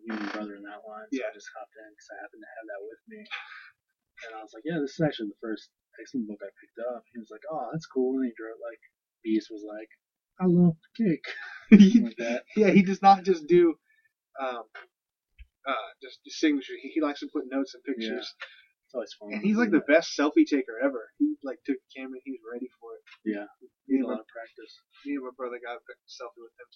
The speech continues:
Speaker 1: Guy from Train did that too.
Speaker 2: Oh, yeah?
Speaker 1: Yeah.
Speaker 2: Did he have a selfie stick? Wait, you got a picture with the singer?
Speaker 1: We didn't. No, we were too far away. But, like,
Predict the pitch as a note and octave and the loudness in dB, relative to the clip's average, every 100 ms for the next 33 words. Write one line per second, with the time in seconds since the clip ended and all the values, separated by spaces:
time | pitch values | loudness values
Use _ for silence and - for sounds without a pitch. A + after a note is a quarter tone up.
0 | _ A#2+ A#2 - G#2 - A2 A2 G#2+ - | _ -10 -10 -12 -16 -14 -12 -12 -12 -16
1 | - - - _ _ _ _ _ _ - | -20 -20 -20 _ _ _ _ _ _ -10
2 | D#3+ C#3+ D#3+ - _ _ A2 G#2+ _ - | -6 -4 -4 -10 _ _ -18 -18 _ -10
3 | C#3 C#3 - C3 C3 - D3+ - - - | -6 -6 -8 -12 -12 -14 -14 -14 -20 -20
4 | - F3 G3 C4 D4+ - G3 C4 C4+ C4+ | 2 6 8 12 10 10 2 2 -2 -2
5 | - C#4+ C#4+ - _ _ C4 - G#2 G#2 | -2 4 4 2 _ _ 0 0 -2 -14
6 | - - - G#2+ A2+ G#2+ - G#2+ G#2+ G#2+ | -18 -16 -12 -8 -8 -8 -10 -12 -12 -18
7 | A2 G#2 G#2 G#2 G2+ G2+ | -16 -16 -16 -14 -14 -14